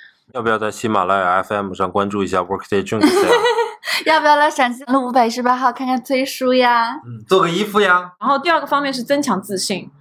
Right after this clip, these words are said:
Speaker 3: 就是你可能你，你，你这段时间你为什么会时不时的抑郁呢？是你时不时的在焦虑自己。
Speaker 2: 嗯。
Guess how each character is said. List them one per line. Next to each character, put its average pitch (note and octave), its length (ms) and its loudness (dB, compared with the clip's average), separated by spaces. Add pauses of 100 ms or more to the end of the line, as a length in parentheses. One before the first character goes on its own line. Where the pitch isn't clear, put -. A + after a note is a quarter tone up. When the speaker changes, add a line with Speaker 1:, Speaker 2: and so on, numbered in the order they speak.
(180)
Speaker 3:
就 - 100 -6
是 D4 100 2
你 B3 100 2
可 A#3+ 160 -2
能 G3+ 360 -2
你， G3 300 0
你， F#3+ 140 -2 (100)
你 G3 220 2
这 C4+ 120 -4
段 C4 180 2
时 G#3+ 140 -8
间 A3 260 -2
你 G3+ 100 -2
为 D#4 160 0
什 - 80 -2
么 A3+ 80 2
会 A3+ 100 -2
时 G#3+ 160 -2
不 A#3+ 100 -2
时 G#3 160 -4
的 G#3 200 -2
抑 C4 140 2
郁 A3+ 140 2
呢？ F#3 140 -4
是 G#3+ 200 -4
你 F3+ 180 -4
时 - 240 -2
不 B3 100 -2
时 A#3+ 120 -2
的 G#3 100 0
在 G3+ 140 -2
焦 G#3+ 300 -2
虑 G#3+ 160 -6
自 F#3 140 -14
己。 - 260 -16 (160)
Speaker 2:
嗯。 F#3+ 440 -8